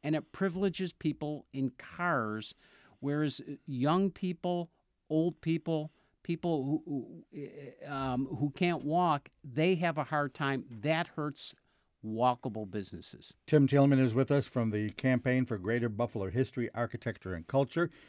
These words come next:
Speaker 2: He's recently pulled together a presentation looking at what happened, lost Jefferson, what happened on Jefferson Avenue.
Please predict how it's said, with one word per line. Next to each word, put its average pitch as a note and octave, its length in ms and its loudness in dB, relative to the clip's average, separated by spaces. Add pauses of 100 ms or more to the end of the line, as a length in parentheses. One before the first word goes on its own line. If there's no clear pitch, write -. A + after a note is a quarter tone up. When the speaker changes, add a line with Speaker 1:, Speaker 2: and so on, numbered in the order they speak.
(140)
Speaker 2:
He's E3 200 4
recently G#3 340 0
pulled D#3 240 0
together C3 340 4
a A#2+ 60 0
presentation B2+ 800 2
looking B2+ 360 2
at A#2 200 0 (260)
what C3 260 0 (100)
happened, C#3 440 -2
lost D#3 500 0
Jefferson, - 520 -6 (320)
what B2+ 180 0
happened B2+ 360 0
on G#2 120 -2
Jefferson G2+ 400 -4
Avenue. F#2+ 340 -4